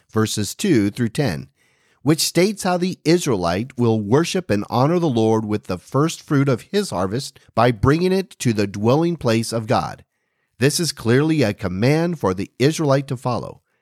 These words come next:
But is it still something we should take seriously today? And if so, then how are we to honor the Lord with our wealth? I believe this is still an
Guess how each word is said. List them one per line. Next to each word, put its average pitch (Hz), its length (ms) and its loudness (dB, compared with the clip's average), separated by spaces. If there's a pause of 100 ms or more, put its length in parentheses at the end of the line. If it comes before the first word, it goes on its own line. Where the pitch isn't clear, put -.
(160)
But 135 100 4
is 226 140 2
it 262 140 -4
still 190 280 0
something 147 640 0
we 190 240 2
should - 260 -6
take 104 240 -2
seriously 104 680 0
today? - 500 -6 (420)
And 92 160 -6
if 101 140 -2
so, 131 480 0 (420)
then 135 260 2
how 147 320 0
are 180 120 2
we 120 220 2
to 135 280 -4
honor 151 280 2
the 214 100 0
Lord 101 480 2 (260)
with 104 160 -2
our 101 160 2
wealth? 92 420 -4 (640)
I 196 220 -2
believe 147 460 4
this 151 200 0
is 135 120 -2
still 135 320 2
an 110 160 -2